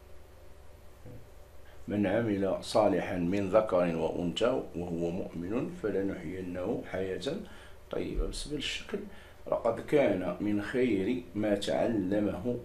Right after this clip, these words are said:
الرسول الأمين صلى الله عليه وسلم من ربه هتاف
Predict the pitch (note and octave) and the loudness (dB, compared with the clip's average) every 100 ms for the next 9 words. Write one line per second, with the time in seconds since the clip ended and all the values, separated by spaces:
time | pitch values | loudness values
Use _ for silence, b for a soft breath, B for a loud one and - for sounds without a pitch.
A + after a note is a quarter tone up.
0 | B B - - F#2+ F#2+ - A#2+ F#2+ F#2 | B B -4 0 2 2 2 0 2 0
1 | - G2 G2 G2+ B2 - F#2+ F#2 F2 F#2+ | -2 0 2 4 2 0 -2 0 0 4
2 | F2 D#2+ E2 D#2+ - E2 E2 F2 B2+ - | 6 6 2 -2 -2 -2 -2 0 0 0
3 | F#2+ E2+ F2+ - B2 B2 G2+ F#2 - A2+ | -2 0 -2 0 -2 0 -4 -4 2 4
4 | G2+ F2 - | 4 0 2